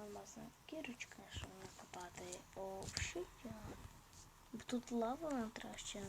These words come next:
сьогодні знайти. Давайте я спущуся донизу. Йдемо лаву, скрафтимо алмазну кірочку, візьмемо відео.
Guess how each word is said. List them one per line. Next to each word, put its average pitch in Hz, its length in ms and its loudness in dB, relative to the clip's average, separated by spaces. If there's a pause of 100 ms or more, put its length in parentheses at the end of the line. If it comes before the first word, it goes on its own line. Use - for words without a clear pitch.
(200)
сьогодні 190 480 -2
знайти. 185 360 -2 (1400)
Давайте 208 480 0 (1500)
я 220 180 -4
спущуся - 600 0
донизу. 196 580 2 (1700)
Йдемо 226 500 6
лаву, 330 300 4
скрафтимо 214 500 0
алмазну 233 560 2
кірочку, 320 520 6
візьмемо 214 500 -2
відео. 254 420 4